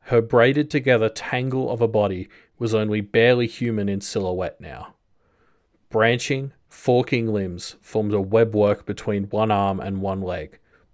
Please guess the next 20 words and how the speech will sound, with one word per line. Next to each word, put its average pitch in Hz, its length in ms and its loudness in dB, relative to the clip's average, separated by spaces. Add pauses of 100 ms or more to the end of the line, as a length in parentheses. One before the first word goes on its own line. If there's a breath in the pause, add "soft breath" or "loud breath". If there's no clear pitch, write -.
(120)
bristling 107 560 0
with 92 180 -10
claws. 85 640 -6 (960)
The 127 260 0
overall 160 440 4
form 104 680 0 (140)
was 117 240 -2
more 127 320 2
like 107 180 0
something 101 460 -4
between 101 360 -6
a 98 60 -4
naked 110 420 -2
mole 107 360 2
rat 95 280 -2 (300 soft breath)
and 107 120 -2
a 98 60 -2
bat 110 280 0
without 113 340 0
wings, 95 640 -10